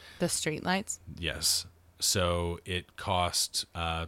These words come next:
Speaker 2: something like tw-, you know, twenty-four frames per second, about a thousand dollars per frame.
Speaker 1: Oh my
Speaker 2: So it's
Speaker 1: gosh.
Speaker 2: a twenty-five, about a twenty-five thousand dollar per second mistake.
Speaker 1: Oh my God.
Speaker 2: Yeah. Um,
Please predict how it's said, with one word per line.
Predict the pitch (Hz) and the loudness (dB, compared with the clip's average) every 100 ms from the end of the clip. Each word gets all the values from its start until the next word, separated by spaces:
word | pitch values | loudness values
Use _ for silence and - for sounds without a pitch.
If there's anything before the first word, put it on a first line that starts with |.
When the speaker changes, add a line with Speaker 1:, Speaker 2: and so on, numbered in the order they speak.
| - | 0
Speaker 2:
something | - 123 117 | 2 4 4
like | 95 95 | 0 -2
tw-, | - | -4
you | 131 | -2
know, | 101 | -2
twenty-four | 92 170 165 156 | 2 2 4 2
frames | 135 135 131 | 4 2 2
per | 120 | 0
second, | - 113 120 | 2 2 2
about | 107 92 | 2 0
a | 90 | 0
thousand | - 95 95 95 | 0 2 2 0
dollars | 90 90 85 | 0 -2 -6
per | - 98 95 | -6 -4 -4
frame. | - 90 82 76 78 | -4 -4 -4 -4 -4
Speaker 1:
Oh | 87 117 | -4 -6
my | - | -8
Speaker 2:
So | - 95 90 | 0 2 2
it's | - | 2
Speaker 1:
gosh. | 87 | 0
Speaker 2:
a | 85 | -2
twenty-five, | - 110 107 98 98 92 | -4 0 0 0 0 -2
about | 101 107 | 4 4
a | 101 | 4
twenty-five | - 110 98 - 92 90 | 0 -2 0 2 0 0
thousand | - 92 87 90 85 85 80 | 0 2 2 2 -2 -4 -2
dollar | 87 80 80 | -2 -2 -4
per | - - 101 92 | -6 -4 -2 0
second | - - 90 - 80 - | 2 2 2 -2 -10 -10
mistake. | 80 - - 65 - - _ - _ _ _ _ _ _ _ _ | 2 4 4 0 -6 -18 _ -20 _ _ _ _ _ _ _ _
Speaker 1:
Oh | - 196 | 4 4
my | 196 160 156 | 4 0 -2
God. | - 165 170 175 - | -4 -4 -4 -6 -8
Speaker 2:
Yeah. | 76 62 - - - _ _ _ _ _ _ - - - - - - - | -6 -6 -6 -14 -20 _ _ _ _ _ _ -20 -20 -20 -20 -20 -8 6
Um, | 120 117 120 117 113 | 8 10 8 6 4